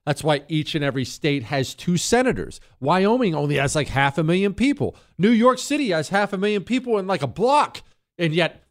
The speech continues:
New York has two senators and Wyoming has two senators. So the minority cannot be trampled.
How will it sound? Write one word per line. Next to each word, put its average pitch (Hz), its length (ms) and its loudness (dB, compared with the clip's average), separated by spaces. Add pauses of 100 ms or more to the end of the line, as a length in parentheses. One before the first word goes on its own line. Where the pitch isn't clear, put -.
New 131 100 0
York 139 280 4
has 190 260 4
two 233 160 -2
senators 247 640 -2 (260)
and 196 140 0
Wyoming 104 460 0
has 95 260 -10
two 95 160 -16
senators. - 640 -20 (500)
So - 160 0
the 127 100 0
minority 110 520 2
cannot 98 280 2
be 98 120 -6
trampled. - 480 -6